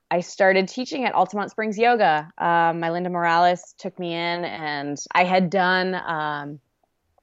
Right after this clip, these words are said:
a hot training there, my first training with my mentor, uh, Missy White. Um, and, and I had started teaching there, and I just,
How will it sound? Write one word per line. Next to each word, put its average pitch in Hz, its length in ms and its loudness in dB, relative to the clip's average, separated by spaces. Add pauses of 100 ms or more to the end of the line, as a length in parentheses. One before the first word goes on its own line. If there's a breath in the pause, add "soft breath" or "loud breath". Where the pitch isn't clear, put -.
(240)
a 190 80 -10
hot 175 320 2
training 165 480 -6
there, 147 260 -2
my 143 140 -4
first 175 500 -2
training 160 280 -2
with 156 140 -4
my 147 120 -4
mentor, 151 720 0
uh, 147 340 -10
Missy 160 320 -6
White. 135 460 -6 (840 loud breath)
Um, 139 680 -12 (600)
and, 160 580 0 (240)
and 180 120 0
I 160 100 2 (140)
had 185 160 -2
started 185 400 2
teaching 185 320 -4
there, 151 180 -2
and 151 100 0
I 160 60 0
just, 160 240 -12